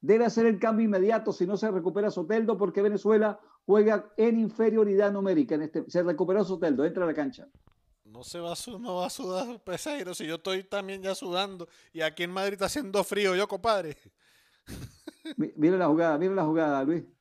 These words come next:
Speaker 2: Sí, sí, la, la, la estoy viendo justamente. Ustedes disculpen que les dé un poco la espalda en, en pantalla. Estamos viendo aquí la jugada.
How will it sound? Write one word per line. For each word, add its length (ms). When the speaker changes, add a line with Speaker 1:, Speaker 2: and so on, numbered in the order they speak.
Speaker 2:
Sí, 160
sí, 240
la, 280
la, 220
la 120
estoy 240
viendo 200
justamente. 400
Ustedes 240
disculpen 460
que 240
les 160
dé 80
un 80
poco 260
la 100
espalda 540
en, 200
en 180
pantalla. 640
Estamos 280
viendo 180
aquí 120
la 120
jugada. 520